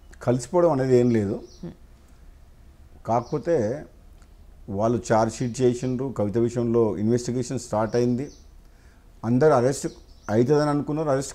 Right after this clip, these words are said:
Speaker 1: కావాలని కూడా కోరుకున్నారు.
Speaker 2: హ్మ్. హ్మ్.
Speaker 1: కానీ ఎవిడెన్స్ కరెక్ట్ లేక, ప్రూఫ్స్ లేవని చెప్పేసి, మనం అరెస్ట్ చేసినా ఈ కేసు ఫెయిల్ అవుతుందని చెప్పేసి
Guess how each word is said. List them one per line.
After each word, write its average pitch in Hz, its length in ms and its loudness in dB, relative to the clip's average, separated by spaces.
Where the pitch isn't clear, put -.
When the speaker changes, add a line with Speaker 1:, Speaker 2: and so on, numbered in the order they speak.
Speaker 1:
కావాలని 170 340 10
కూడా 208 180 10
కోరుకున్నారు. 135 440 6
Speaker 2:
హ్మ్. 165 120 -8
హ్మ్. 165 140 -14
Speaker 1:
కానీ 175 160 0
ఎవిడెన్స్ 156 360 4
కరెక్ట్ 131 260 -2
లేక, 107 260 2
ప్రూఫ్స్ 175 400 2
లేవని 120 380 6
చెప్పేసి, 90 440 -8
మనం 123 200 2
అరెస్ట్ 147 300 2
చేసినా 156 360 2
ఈ - 120 -6
కేసు 143 300 2
ఫెయిల్ 120 220 6
అవుతుందని 110 400 2
చెప్పేసి 95 400 -6